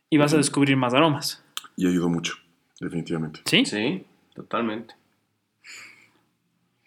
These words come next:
Speaker 1: Bueno, aquí en la solera, Eduardo, te comento, tenemos un, no como ritual para tomar el whisky.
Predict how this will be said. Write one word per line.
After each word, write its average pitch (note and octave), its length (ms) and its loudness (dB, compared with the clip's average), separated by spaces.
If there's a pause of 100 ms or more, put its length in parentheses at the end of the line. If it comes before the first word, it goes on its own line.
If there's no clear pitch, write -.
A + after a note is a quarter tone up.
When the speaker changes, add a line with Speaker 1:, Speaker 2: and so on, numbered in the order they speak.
(960)
Speaker 1:
Bueno, D3+ 140 -4
aquí D#3 160 -4
en D#3+ 60 0
la E3+ 60 -2
solera, C#3 540 0
Eduardo, C3 300 -2
te C3+ 80 -12
comento, C3 340 -6
tenemos C#3 460 -2
un, C3+ 680 -2
no C#3 100 -6
como C#3 200 -2
ritual C#3 500 2
para A#2+ 160 -4
tomar - 240 -6
el - 60 -6
whisky. - 400 -10